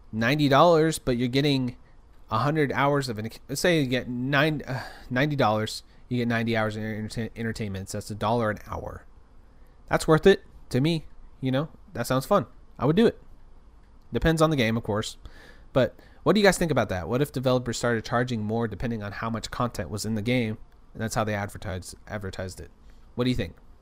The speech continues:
And of course, the indie games already do that. They're like, "Oh, this game's, you know, four hours long, fifteen bucks." Or this game's a small game. Well, it's, it can be anywhere up from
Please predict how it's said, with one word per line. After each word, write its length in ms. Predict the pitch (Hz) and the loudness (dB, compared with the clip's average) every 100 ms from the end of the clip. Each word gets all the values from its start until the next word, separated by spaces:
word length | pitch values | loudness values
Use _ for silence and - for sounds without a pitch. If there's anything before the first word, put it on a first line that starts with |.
| - - - - - - - | -20 -20 -20 -20 -20 -20 -10
And 280 | - 139 135 | 0 2 2
of 80 | 131 | 2
course, 200 | 185 175 | 4 4
the 60 | 151 | 2
indie 240 | 180 139 | 2 2
games 180 | 120 123 | 0 2
already 200 | 123 120 | 0 2
do 160 | 139 | 2
that. 200 | 156 98 - - | 2 0 -6 -20
They're 120 | - 107 | -8 -6
like, 180 | 104 - | -6 0
"Oh, 180 | 175 110 | 0 2
this 160 | 131 | -2
game's, 440 | - 131 123 - - - - - | -2 0 -2 -4 -10 -20 -20 -18
you 100 | - | -10
know, 100 | 104 | -10
four 220 | 104 131 135 | -6 4 6
hours 260 | 147 143 | 6 6
long, 300 | 170 156 113 - - - | 4 4 2 -6 -20 -8
fifteen 320 | 123 - 139 | -8 -2 0
bucks." 440 | 131 117 - - - - - - - - | 2 2 0 -10 -12 -16 -20 -20 -20 -2
Or 160 | 127 | 2
this 140 | 135 170 | 2 2
game's 340 | 226 151 - - - - - | 2 2 -2 -8 -20 -20 -8
a 100 | - | -6
small 420 | - 139 185 151 | 2 6 6 4
game. 480 | 117 113 110 165 180 | 0 0 0 -2 -6
Well, 340 | - - 240 - - | -6 -2 0 -2 -4
it's, 240 | 262 - | -4 -4
it 180 | - 156 | -8 -6
can 160 | - 180 | -2 -2
be 220 | 160 175 - | -2 -4 -4
anywhere 400 | 127 139 156 117 | -2 2 2 0
up 220 | 147 - | -2 -8
from 400 | - 131 139 | -6 -4 -2